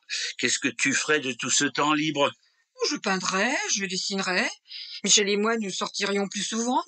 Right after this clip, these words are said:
Speaker 2: nous irions au cinéma, au restaurant. Je ferais du sport, j'apprendrais l'anglais, je lirais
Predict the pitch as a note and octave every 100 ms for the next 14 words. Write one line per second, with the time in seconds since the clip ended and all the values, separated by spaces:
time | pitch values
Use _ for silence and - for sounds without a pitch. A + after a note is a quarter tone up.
0 | C4 E3+ F#3 F#3+ F#3 F#3 F3+ G3 A#3 C#4+
1 | G#3 A#3 F#3 F3 F3+ F#3 C#4 D#4 A#3+ B3
2 | _ - - - - - - F3+ A3+ G#3+
3 | - D4 D#4+ G#4+ F#4 F#3+ - G#3 A3 A#3+
4 | C#4 C#4 F4 A#4 G#4 C#4 - - - G#3+
5 | B3+ C4+ B3